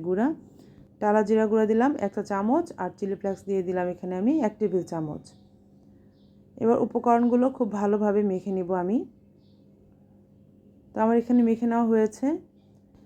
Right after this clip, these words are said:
আমি আলু দিয়ে এই ফিলিংটা তৈরি করে নিলাম। আপনারা চাইলে কিন্তু চিকেন বা বিফ কিংবা আলু ছাড়া শুধুমাত্র ডিম দিয়েও এই ফিলিংটা তৈরি করে নিতে পারেন। তো এখন আমি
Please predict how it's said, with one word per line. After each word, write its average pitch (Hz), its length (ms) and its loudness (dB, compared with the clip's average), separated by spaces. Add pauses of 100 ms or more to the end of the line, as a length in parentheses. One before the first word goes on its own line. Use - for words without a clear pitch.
(280)
আমি 208 240 2 (140)
আলু 226 220 6
দিয়ে 254 140 4 (160)
এই 208 80 6 (100)
ফিলিংটা 208 360 0 (120)
তৈরি 247 240 6
করে 220 240 6
নিলাম। 208 240 0 (200)
আপনারা 233 360 2
চাইলে 220 240 4 (120)
কিন্তু 208 240 -2 (160)
চিকেন 220 360 -2 (100)
বা 208 100 4 (140)
বিফ 208 240 0 (140)
কিংবা 226 360 4 (800)
আলু 247 240 4
ছাড়া 269 200 6 (100)
শুধুমাত্র 226 440 0 (160)
ডিম 202 220 2
দিয়েও 233 140 4 (140)
এই 190 140 4
ফিলিংটা 190 340 -4 (100)
তৈরি 196 240 2
করে 185 200 0
নিতে 165 240 -6
পারেন। 160 200 -4 (720)
তো 196 60 0 (260)
এখন 240 240 2 (180)
আমি 202 180 0